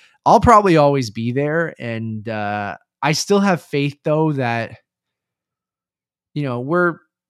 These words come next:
very simple people, right? Like, and people love nostalgia, people love fan service. So, like, what,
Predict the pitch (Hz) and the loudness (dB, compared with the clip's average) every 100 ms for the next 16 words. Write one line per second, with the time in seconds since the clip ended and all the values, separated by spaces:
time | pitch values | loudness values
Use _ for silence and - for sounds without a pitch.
0 | _ _ - 123 135 131 127 - 127 117 | _ _ -14 -6 -2 -2 -4 -6 -8 -8
1 | 107 - 107 95 95 95 101 110 101 117 | -10 -10 -12 -10 -10 -6 -6 -6 -8 -10
2 | 110 117 113 135 127 135 120 117 117 113 | -10 -10 -10 -8 -8 -8 -6 -6 -6 -8
3 | 107 - 110 110 110 117 113 101 104 104 | -8 -6 -4 -4 -6 -10 -10 -12 -16 -16
4 | 101 101 95 - 98 98 - 95 90 90 | -12 -12 -14 -14 -14 -12 -12 -12 -12 -12
5 | 92 - 110 110 107 110 104 - | -12 -12 -12 -14 -12 -10 -10 -12